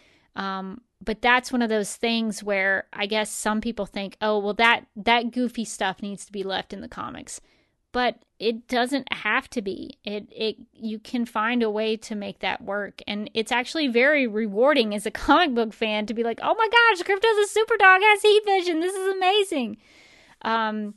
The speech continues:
so that, that kind of stuff is disappointing, um, when, when they can't find a way to make it work. And, and maybe, maybe there are other factors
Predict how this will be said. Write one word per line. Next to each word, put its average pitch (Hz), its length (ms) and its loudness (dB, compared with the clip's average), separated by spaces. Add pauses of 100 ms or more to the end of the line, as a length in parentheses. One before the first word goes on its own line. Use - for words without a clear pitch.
(560)
so 240 440 0 (100)
that, 262 320 2
that 277 160 4
kind 277 160 0
of 240 80 0
stuff - 260 -4
is 196 120 -8
disappointing, 190 800 -10
um, 170 360 -10
when, 214 240 -6
when 240 200 0
they 226 100 0
can't 269 420 0
find 233 360 -2
a 208 60 0
way 196 340 -2
to 196 180 -12
make 185 240 -8
it - 100 -12
work. - 320 -12
And, 208 200 -10 (340)
and 254 100 2
maybe, 285 500 4
maybe 254 280 2
there 247 220 4
are 226 340 4
other 220 260 -2
factors 208 760 -4